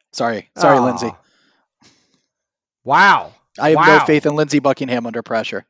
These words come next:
Speaker 2: I am gonna go completely opposite and say Lindsey would definitely be great in Fast Money.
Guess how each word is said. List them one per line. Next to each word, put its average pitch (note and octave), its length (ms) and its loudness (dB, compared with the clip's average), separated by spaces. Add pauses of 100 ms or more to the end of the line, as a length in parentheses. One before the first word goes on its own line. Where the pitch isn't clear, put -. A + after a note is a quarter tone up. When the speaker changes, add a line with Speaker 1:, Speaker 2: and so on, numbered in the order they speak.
(360)
Speaker 2:
I F3+ 220 2
am F#3+ 140 -4
gonna E3+ 240 -4
go C3+ 260 -4
completely F3 500 -8
opposite E3 420 -6
and C3 120 -14
say C3+ 140 -8
Lindsey D3+ 320 -10
would B2 240 -16
definitely E3 400 -6
be C#3 100 -10
great B2 540 -10
in C3 80 -18
Fast B2+ 320 -8
Money. A#2 380 -14